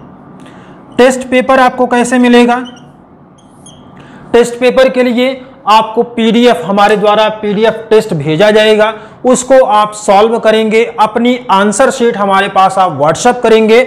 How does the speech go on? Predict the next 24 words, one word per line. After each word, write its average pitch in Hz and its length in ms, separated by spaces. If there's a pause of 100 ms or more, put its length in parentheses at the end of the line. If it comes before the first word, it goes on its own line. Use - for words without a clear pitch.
(360)
और 240 160 (140)
उसका 208 520 (200)
मूल्यांकन 247 720
करके 240 340
आपको 226 600
रिजल्ट 190 460
बताया 202 380
जाएगा 196 360
कि 277 120
आपने 190 440
कितना 185 400
सही 190 360
किया 220 240
है 208 180
और 185 200
कितना 180 340 (420)
गलत 175 420
किया 214 240
है। 220 160 (280)
और 208 180
ये 233 220
टेस्ट 240 360
पेपर 226 420
भी 220 300